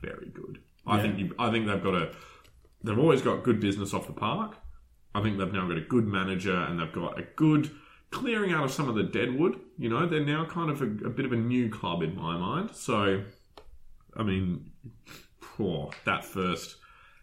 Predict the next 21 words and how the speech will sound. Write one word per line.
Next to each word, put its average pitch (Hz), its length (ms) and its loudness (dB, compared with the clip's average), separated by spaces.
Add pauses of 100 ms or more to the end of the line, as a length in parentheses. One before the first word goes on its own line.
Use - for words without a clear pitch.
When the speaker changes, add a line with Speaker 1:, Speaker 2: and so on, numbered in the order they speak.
(260)
Speaker 1:
that - 280 0
first 104 340 0
Adelaide 98 380 0
United 95 400 0
Melbourne 98 260 0
victory 135 520 -2 (180)
Speaker 2:
Yep. 110 240 -4
Speaker 1:
derby 110 340 4
this 107 160 0
year 117 100 2
will 107 80 4
be 95 80 0
very 85 320 -4
spicy - 400 -10
because - 180 -12
of - 60 -10
it. - 100 -8
So 175 100 -2
I 247 180 0
liked 247 300 -6
that. - 300 -8